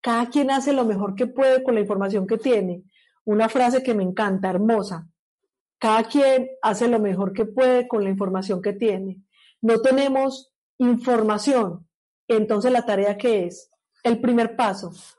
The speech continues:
buscar información nueva que nos permita obtener resultados diferentes. El segundo paso, tomar la decisión, tomar la decisión de hacer un cambio en nuestras creencias.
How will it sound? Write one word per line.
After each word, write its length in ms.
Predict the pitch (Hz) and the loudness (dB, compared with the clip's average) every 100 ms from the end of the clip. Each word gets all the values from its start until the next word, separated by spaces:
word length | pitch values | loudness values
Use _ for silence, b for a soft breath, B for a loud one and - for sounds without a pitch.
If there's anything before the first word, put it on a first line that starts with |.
| _ - | _ -4
buscar 380 | 208 208 220 | -4 0 2
información 560 | 226 240 226 208 214 196 | 2 2 2 0 0 2
nueva 400 | 220 262 262 254 | 2 4 2 0
que 100 | 254 | -2
nos 140 | 196 | -2
permita 340 | 202 202 196 226 | -2 0 0 -2
obtener 380 | 220 220 196 190 | -2 -2 0 -2
resultados 440 | 196 202 190 190 | -4 -4 -2 -2
diferentes. 720 | 202 196 185 175 - - _ _ _ _ _ _ - | -2 -4 -6 -6 -12 -20 _ _ _ _ _ _ -2
El 140 | 226 | 2
segundo 440 | 240 214 220 240 | 2 2 2 2
paso, 420 | 247 220 214 175 - _ _ | 0 -2 -2 -10 -14 _ _
tomar 380 | 226 214 202 214 | 2 2 2 4
la 160 | 240 | 4
decisión, 800 | 233 214 190 - 254 220 170 - _ _ _ | 4 2 -2 -2 2 2 -2 -10 _ _ _
tomar 460 | - 214 220 269 277 | 0 2 4 2 2
la 120 | 269 | 2
decisión 500 | 254 240 202 262 214 | 2 0 0 0 2
de 80 | 196 | 0
hacer 180 | 196 202 | 0 0
un 160 | 220 | 0
cambio 580 | 208 233 208 214 208 208 - _ _ | 0 -2 0 0 -2 -4 -18 _ _
en 120 | 262 | 2
nuestras 380 | 240 220 220 208 | 2 2 -2 -2
creencias. 680 | 220 214 208 196 196 185 - | 0 2 2 0 -4 -6 -10